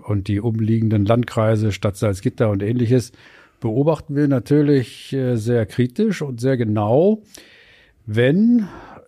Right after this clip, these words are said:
äh, irgendeine Art von Eingriffe in das für uns notwendige Geschehen passiert, was zum Beispiel den Zugang von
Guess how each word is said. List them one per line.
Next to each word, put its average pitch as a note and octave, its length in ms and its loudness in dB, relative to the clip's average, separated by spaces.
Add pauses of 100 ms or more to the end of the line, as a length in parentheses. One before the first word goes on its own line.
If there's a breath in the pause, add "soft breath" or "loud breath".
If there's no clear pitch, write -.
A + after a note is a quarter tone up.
äh, C3 440 2 (260)
irgendeine D3 680 0
Art D3 420 -2
von B2 480 0 (180)
Eingriffe D#3 960 0
in C3+ 160 -2
das C3 380 0
für - 320 -4
uns C3+ 280 0
notwendige B2+ 800 2 (1040 loud breath)
Geschehen C#3 680 2 (1300 loud breath)
passiert, D#3 880 0
was A#2+ 540 -4
zum B2+ 180 -4
Beispiel B2+ 400 0
den A2+ 240 0
Zugang C#3 520 0
von A#2+ 420 2